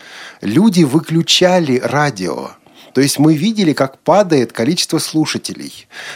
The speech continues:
А, мы знали, что, наверное, м, продлим. Слушатели не знали, что передача продлится. И, в принципе, уже, уже решили, ну что, ну вот два, две-три минуты, ничего интересного не будет, я выключаю. И вот после восемнадцати часов аудитория «Тифлочаса» была в два раза меньше,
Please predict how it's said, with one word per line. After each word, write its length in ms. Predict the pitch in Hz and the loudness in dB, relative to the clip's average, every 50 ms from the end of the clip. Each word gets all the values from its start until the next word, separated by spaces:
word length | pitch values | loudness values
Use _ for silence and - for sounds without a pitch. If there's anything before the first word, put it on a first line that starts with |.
| - - | -18 -10
А, 260 | - 110 110 113 110 - | -6 -2 -2 -2 -2 -2
мы 320 | 127 139 156 196 220 196 156 | 0 2 4 4 4 2 0
знали, 440 | 117 110 139 170 185 202 196 160 | 0 2 2 4 4 4 2 2
что, 180 | 131 - - 131 | 0 0 0 0
наверное, 420 | 123 123 123 135 123 110 113 110 104 | 0 2 2 0 0 0 0 -2 -2
м, 220 | 107 107 107 104 - | -2 -2 -4 -2 -2
продлим. 520 | 117 127 123 117 123 113 98 87 78 - | -2 -2 -2 -4 -6 -4 -4 -6 -6 -6
Слушатели 580 | - - 160 214 220 - - 156 - 110 101 98 | -6 -2 0 0 2 0 0 -4 -4 -4 -4 -2
не 260 | 110 131 165 196 190 | 0 2 2 2 0
знали, 360 | 143 151 151 147 139 107 101 | 0 -2 0 0 0 -2 -4
что 200 | - - - 107 | -6 -10 -8 -8
передача 400 | - 113 117 120 113 101 - 92 | -6 -4 -2 -2 -2 -4 -6 -8
продлится. 580 | - 104 104 98 98 95 87 - - - 82 - - - - - - _ | -8 -8 -8 -6 -6 -8 -8 -8 -8 -10 -12 -14 -18 -18 -18 -20 -12 _
И, 80 | 160 156 | -4 -4
в 80 | - | -4
принципе, 460 | - 170 220 254 240 - 220 170 165 | 0 0 2 2 2 0 0 0 2
уже, 240 | 170 165 156 151 190 | 2 2 2 2 2
уже 240 | 180 175 175 190 190 | 2 4 4 2 0
решили, 320 | 196 175 - - 180 151 | 0 -2 -2 -2 0 0
ну 100 | 160 196 | 0 0
что, 240 | 190 - - 180 143 | -2 0 0 0 0
ну 120 | 120 139 160 | 2 0 0
вот 200 | 185 220 175 151 | -2 -4 -4 -6
два, 300 | 135 139 180 190 202 180 | -4 -2 0 0 0 -2
две-три 420 | 151 156 202 202 - - 196 196 | -2 -2 -2 -2 0 0 -2 0
минуты, 380 | 180 175 175 190 208 - - 147 | 2 2 2 2 0 0 -2 -4
ничего 200 | 143 - 170 170 | -2 0 0 0
интересного 460 | 160 147 170 180 160 - - 156 151 | 0 0 0 -2 0 0 0 0 2
не 80 | 151 | 2
будет, 360 | 147 147 208 233 214 185 - 123 | 0 0 0 0 0 -2 -2 -2
я 200 | 143 160 175 175 | 0 2 2 0
выключаю. 800 | 151 160 - 165 165 160 - - 165 156 143 113 87 - - - - - - - - - - - | 0 -2 -2 -2 -2 -2 0 0 0 2 2 0 -2 -4 -8 -14 -16 -16 -16 -16 -16 -18 -12 -4
И 120 | - 151 | -2 2
вот 260 | 135 180 185 - - | 4 4 2 2 0
после 320 | - 214 208 - - 165 151 | -2 -2 -2 2 2 2 2
восемнадцати 500 | 151 147 156 156 170 170 165 - - 139 | 2 2 2 2 2 2 0 -2 -4 -4
часов 460 | - - 139 - - 208 202 - 139 | -4 -2 -2 0 0 0 0 0 0
аудитория 480 | 131 127 127 - - 190 202 190 156 | 0 0 -2 0 0 2 2 2 2
«Тифлочаса» 640 | 135 - 127 - 131 123 - - 123 104 95 - 95 | 0 -2 -6 -4 -4 -4 -2 -2 -2 -2 -2 -4 -4
была 180 | 107 117 117 | -2 -2 -2
в 40 | 107 | -2
два 240 | 104 107 104 135 147 | -4 -2 0 0 2
раза 240 | 135 123 113 113 110 | 2 0 -2 -4 -2
меньше, 520 | 113 127 151 202 233 226 - - - - | 0 2 2 4 4 2 2 0 -2 -6